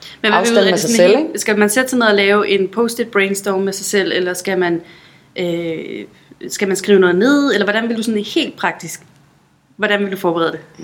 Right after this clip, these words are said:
Speaker 2: nu kommer jeg med sådan et træls svar, der hedder, det handler jo om, hvem man er.
Speaker 1: Nå.
Speaker 2: Men jeg vil skrive ned. Jeg vil starte med at lynskrive, altså bare åbne et Word-dokument eller skrive i hånden. Og så bare skrive alle de tanker omkring arbejde, der kommer frem. For så har jeg ligesom tømt hovedet.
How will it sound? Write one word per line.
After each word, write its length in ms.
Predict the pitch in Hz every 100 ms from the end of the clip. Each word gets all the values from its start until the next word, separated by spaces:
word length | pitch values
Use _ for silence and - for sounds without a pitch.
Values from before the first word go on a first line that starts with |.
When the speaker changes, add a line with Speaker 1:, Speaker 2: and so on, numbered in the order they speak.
| 147
Speaker 2:
nu 60 | 170
kommer 240 | 202 185
jeg 80 | 170
med 80 | 160
sådan 180 | 156 170
et 80 | 160
træls 320 | - 160 156
svar, 320 | - 156 147
der 140 | 143
hedder, 180 | 139 143
det 140 | 143 151
handler 260 | 151 156
jo 140 | 151 143
om, 60 | 139
hvem 200 | 151 147
man 220 | 143 139
er. 100 | 143 -
Speaker 1:
Nå. 340 | 233 226 165 196 - - 196
Speaker 2:
Men 260 | 190 180 170 - 190
jeg 160 | 214 240
vil 320 | 254 185 156
skrive 260 | 143 - 160
ned. 140 | 147 - - - - -
Jeg 200 | 190 190
vil 220 | 220 185
starte 380 | - 185 175 185
med 120 | 180
at 240 | 175 160 160
lynskrive, 680 | 175 190 208 208 180 175
altså 160 | 175 -
bare 140 | 175 175
åbne 240 | 180 175
et 80 | 147
Word-dokument 640 | 165 190 185 180 170 160
eller 260 | 160 156 156
skrive 320 | - 180 180
i 20 |
hånden. 360 | 180 190 175 160 - - - _ _ _ - -
Og 80 |
så 80 | 160
bare 120 | 165
skrive 200 | 165 185 165 -
alle 160 | 233
de 80 | 202
tanker 280 | 196 165 170
omkring 300 | 165 170 160
arbejde, 280 | 156 151 147
der 60 |
kommer 240 | 147 143 139
frem. 200 | - 131 - _ _ _ _ _
For 100 | -
så 60 | 180
har 60 | 180
jeg 60 |
ligesom 200 | 175 165
tømt 260 | - 180 147
hovedet. 420 | 151 151 165